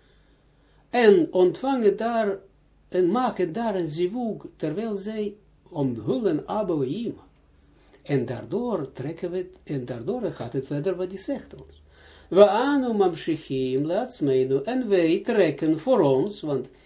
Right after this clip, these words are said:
eerst zijn wij als locomotief, trekken wij naar ons,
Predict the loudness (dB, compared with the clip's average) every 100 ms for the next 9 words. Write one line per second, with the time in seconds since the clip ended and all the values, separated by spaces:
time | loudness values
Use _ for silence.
0 | _ 0 2 2 -4 -2 0 2 2 0
1 | 0 -2 0 0 2 2 0 0 -4 -12
2 | -14 -16 _ _ _ _ _ _ _ 0
3 | 2 0 0 2 2 4 2 2 2 0
4 | -4 -8 -12 -20